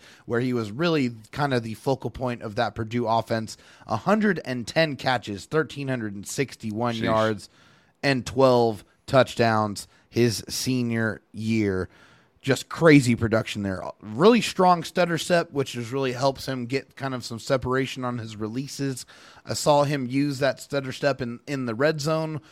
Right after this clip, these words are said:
Speaker 1: where he just cooked a defensive back on a nice little slant where he was wide open. I mean, the quarterback could have threw it to him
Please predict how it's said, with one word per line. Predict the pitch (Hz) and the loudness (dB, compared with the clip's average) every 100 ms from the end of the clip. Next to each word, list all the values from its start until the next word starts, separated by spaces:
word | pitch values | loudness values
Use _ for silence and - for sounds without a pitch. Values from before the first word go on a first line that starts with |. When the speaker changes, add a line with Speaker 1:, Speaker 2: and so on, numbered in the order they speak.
| _ | _
Speaker 1:
where | 127 131 | -4 -2
he | 120 | -2
just | 117 104 - | -2 -6 -10
cooked | - 180 - 170 | -4 -4 -2 -4
a | |
defensive | 143 160 - 160 143 143 131 | -4 -8 -2 -2 -2 -6 2
back | 147 151 - | 4 4 0
on | - 131 | -4 -4
a | 123 117 | -2 -4
nice | 113 131 143 127 139 | -4 -2 0 -2 -4
little | 123 | -4
slant | - 147 156 151 - - - | -4 -4 -2 -2 -4 -16 -8
where | 123 | -2
he | 120 | 0
was | 110 104 | 0 0
wide | 127 143 135 | 4 6 6
open. | 135 131 135 131 127 | 4 2 -2 -4 -4
I | |
mean, | 120 | -4
the | 117 | -4
quarterback | 113 143 127 120 123 113 | -4 -2 0 2 0 0
could | 131 | -6
have | 113 | -6
threw | - 123 120 | -6 -4 -4
it | 110 | -4
to | - 120 | -8 -8
him | 113 107 | -8 -10